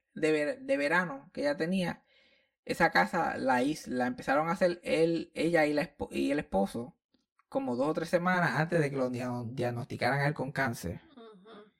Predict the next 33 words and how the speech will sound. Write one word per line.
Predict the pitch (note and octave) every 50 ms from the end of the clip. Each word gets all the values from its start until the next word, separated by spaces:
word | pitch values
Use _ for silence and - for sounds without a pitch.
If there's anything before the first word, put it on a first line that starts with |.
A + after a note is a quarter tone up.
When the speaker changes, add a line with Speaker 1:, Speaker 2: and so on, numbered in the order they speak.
| _ _ _ _ _ _ -
Speaker 1:
Y | -
cuando | B2+ A2+ A2+ A2+
lo | A2
diagnostican | A2 A2+ A2+ A2+ A#2 - - C3 - D3 D3 D3 D3
el | D3+ D3+ D#3
cáncer, | - E3+ F3+ F#3+ G3 - F3 C#3
le | B2+
dicen | A#2+ A#2+ C3+ - C#3+ C3 -
que | D#3
es | D3 -
terminal, | - C#3+ C#3 C#3 C#3 C#3+ E3+ F#3+ G3 F#3 F3
que | E3+ B2+
no | B2+ C3
tiene | C3 C#3+ C#3+ C#3+
mucho | C#3+ D3+ - D#3 D3
break, | E3 F3+ G#3 G3+ -
so | - - C4
ellos | C4+ C4+ -
apuran | D#3+ C#3+ C3+ - D#3 F3+ G3 F3+ E3+ D#3+
a | D3 C#3+
construir | - D3 D3+ - - C3 C3+ C#3+
esa | D3 E3 F3 F3
casa | - E3+ G3 G3 - F3
para | D3+ C3+ B2
poder | A2+ A2+ A#2+ B2 B2+ C3 C3
disfrutarla. | C3 B2+ - - D3 D3 F3+ G3 A3+ A3+ G#2+ - F#3+ - _ _ _ _ _ _ _ _ _ _
Terminan | - D3 C#3 C3+ C3+ D3 E3 F#3+ G3 G#3 G#3
la | G#3 G3+
casa, | G#3+ A3+ A#3+ A#3 A3 - G3 F#3 F#3 F#3+ - - _ _ _ _ _ _ _
se | _ - - C#3+
mudan | C#3 D3 F3+ G#3+ A3 A3 G#3+ G#3
pa' | - G3+ G#3 A3+
ella, | B3 B3 G#3 F3+ F3 F3+ G3 - _